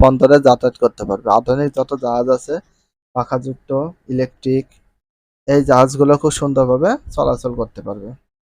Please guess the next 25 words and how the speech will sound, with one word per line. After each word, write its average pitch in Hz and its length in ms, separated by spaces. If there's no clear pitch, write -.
সুবিস্তৃত 175 680
সমভূমি, 117 640
বন্দরে 170 540
জাহাজ 147 380
মেরামত 147 520
ও 156 120
জেটি 151 540
নির্মাণের 143 520
জন্য 135 300
সুবিস্তৃত 147 680
সমভূমি 131 480
থাকা 127 280
প্রয়োজন। 110 340
জাহাজে 135 480
যে 170 120
বন্দর 151 440
মেরামত 147 500
করবে, 127 280
বন্দরে 143 420
যে 139 160
জাহাজগুলো 131 600
আছে 120 180
সেগুলো 135 360
তো 147 100
মেরামত 147 340